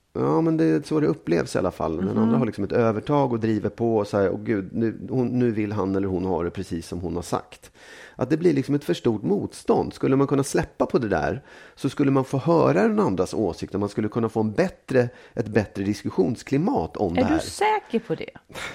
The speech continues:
Speaker 1: Jag är inte säker på någonting, men jag tycker att det låter så. Eller ja, jag är ganska säker på det
Speaker 2: Mm.
Speaker 1: faktiskt. Därför att jag tycker att det är, jag är ju inte likadan i alla diskussioner med alla människor, för att alla människor är olika.
Speaker 2: Mm.
Speaker 1: Och en del har man lättare för att liksom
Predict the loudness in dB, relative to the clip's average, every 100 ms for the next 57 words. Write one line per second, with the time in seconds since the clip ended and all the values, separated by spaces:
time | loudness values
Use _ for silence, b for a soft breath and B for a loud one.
0 | B B B B _ 0 2 2 0 -2
1 | 2 2 0 0 2 4 2 0 2 4
2 | 2 2 -2 2 2 2 4 2 0 -2
3 | -2 2 6 6 6 6 4 2 0 -2
4 | -6 -2 -4 -4 -4 0 0 0 -2 -2
5 | -6 -12 B B 0 2 4 2 2 -2
6 | 2 0 4 4 4 2 B B 6 8
7 | 8 4 4 6 8 8 4 2 -8 -8
8 | 0 0 0 0 0 4 6 6 4 2
9 | 0 0 0 2 0 0 -2 -2 0 2
10 | 2 2 2 2 2 0 0 -2 -2 -4
11 | -2 -4 0 0 2 2 0 2 2 2
12 | 2 -2 -4 -4 -4 -4 -4 -2 4 4
13 | 4 2 2 2 2 0 -6 _ 0 0
14 | 2 2 2 0 0